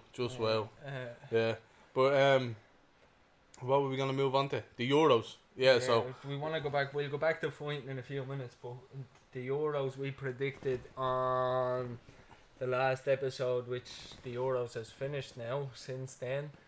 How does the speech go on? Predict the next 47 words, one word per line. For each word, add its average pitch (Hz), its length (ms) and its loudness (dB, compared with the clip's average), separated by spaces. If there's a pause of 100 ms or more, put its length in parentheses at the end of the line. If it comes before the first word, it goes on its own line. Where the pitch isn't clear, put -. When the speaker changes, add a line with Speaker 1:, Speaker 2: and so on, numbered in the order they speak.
(380)
Speaker 2:
I 131 300 -4 (100)
claimed 131 640 -4
France 143 720 -6
and 127 140 -6
Portugal 135 840 0
and 131 120 -8
overlooked 127 560 -2
Italy. 131 340 -4 (500)
Speaker 1:
<laughs> 202 400 8
Yeah, 151 380 10
everybody 147 440 4
overlooked 123 440 2
Speaker 2:
Like, 123 100 4
Speaker 1:
Italy. 117 160 -4
Speaker 2:
uh, 143 300 -2
th-, 143 200 -6
there 147 80 -6
was 143 160 -4
one 165 280 -4
person, 147 500 -2
now 135 160 0
I 131 100 0
have 139 160 -4
to 139 60 -6
give 131 140 -4
him 127 80 -8
a 120 40 -8
shout 127 380 -2
out. 117 160 -4 (500)
My 131 80 -8
little 131 220 -2
cousin 135 420 -8
says 131 260 -2
to - 100 -12
me 123 140 -8
before 123 400 -4
the 123 100 -8
Euro 123 360 -2
started 120 520 -4
when 120 160 -8
we 120 80 -8
were 117 100 -6
talking 123 400 -4
about 117 320 -4
it, 117 120 -8
and 117 120 -14
he, 113 40 -16